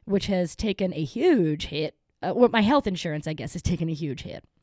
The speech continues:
So it's taken me months to schedule an E N T appointment, and at time of release, so not time recording, time of release, I will be at the E N T tomorrow.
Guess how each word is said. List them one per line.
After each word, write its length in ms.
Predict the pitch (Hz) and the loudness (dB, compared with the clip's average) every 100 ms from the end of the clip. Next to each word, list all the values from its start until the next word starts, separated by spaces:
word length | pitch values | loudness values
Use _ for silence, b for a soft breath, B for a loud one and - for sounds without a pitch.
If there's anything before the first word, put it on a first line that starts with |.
| B B B B B B B | B B B B B B B
So 400 | - 370 311 311 | 6 8 8 2
it's 200 | - 214 | 0 0
taken 260 | - 254 214 | 0 -2 0
me 80 | 196 | 0
months 440 | 208 277 262 - | 2 2 2 -2
to 100 | - | -6
schedule 500 | 202 214 185 196 190 | -4 -2 -2 0 0
an 100 | 175 - | -2 -2
E 140 | 254 247 | -2 0
N 180 | 233 | 0
T 220 | 226 - 220 | -2 -4 -4
appointment, 640 | - - - 156 214 - b b b - | -4 -6 -6 -6 -6 -10 b b b 0
and 440 | 339 208 196 269 - | 2 2 2 -2 -4
at 180 | 185 - | -6 -4
time 240 | 226 240 202 | -2 -2 -2
of 160 | 151 | -4
release, 640 | 170 185 302 233 - - - | -4 0 0 0 -4 -10 -10
so 140 | - | -6
not 160 | 202 190 | -4 -4
time 160 | 226 | -6
recording, 300 | 180 202 170 | -4 -4 -4
time 140 | 180 170 | -4 -4
of 100 | 151 | -2
release, 360 | 180 220 - - 196 | -2 -2 -4 -8 0
I 100 | 208 | 0
will 100 | 202 | 2
be 220 | 294 - - | 0 0 -2
at 160 | 180 | -4
the 100 | - 190 | -6 -4
E 120 | 170 | -2
N 100 | 185 | -2
T 300 | 196 143 147 | -4 -4 -4
tomorrow. 640 | - 311 415 254 117 113 | -2 -2 0 0 -2 -8